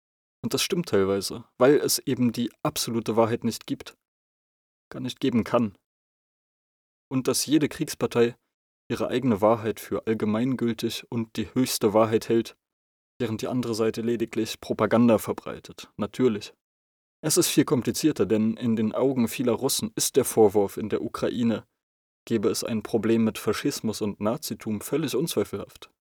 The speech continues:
Und wenn man die Dinge aus ihrer Sicht betrachtet, ist es nicht einmal gelogen. Aus der Sicht vieler Russen haben in der Ukraine rechtsextreme Strippenzieher das Sagen.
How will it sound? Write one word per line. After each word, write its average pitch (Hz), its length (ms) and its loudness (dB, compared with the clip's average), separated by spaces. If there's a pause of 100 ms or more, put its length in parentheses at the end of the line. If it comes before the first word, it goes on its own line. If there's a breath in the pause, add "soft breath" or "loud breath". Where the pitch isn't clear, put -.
(760)
Und 135 400 2
wenn 123 120 6
man 131 220 4
die 123 100 -2
Dinge 127 260 2
aus - 160 -2
ihrer 160 180 -4
Sicht 120 240 -6
betrachtet, - 680 -6 (100)
ist - 220 -6
es 101 80 -2
nicht 120 220 -2
einmal 107 220 0
gelogen. 104 380 0 (1200)
Aus 117 100 -2
der 120 100 2
Sicht 104 200 -2
vieler 156 240 4
Russen 110 440 2
haben 120 320 6
in 120 180 2
der 117 160 6
Ukraine 131 720 -2
rechtsextreme - 760 -4
Strippenzieher - 560 -6
das 107 180 -8
Sagen. - 300 -10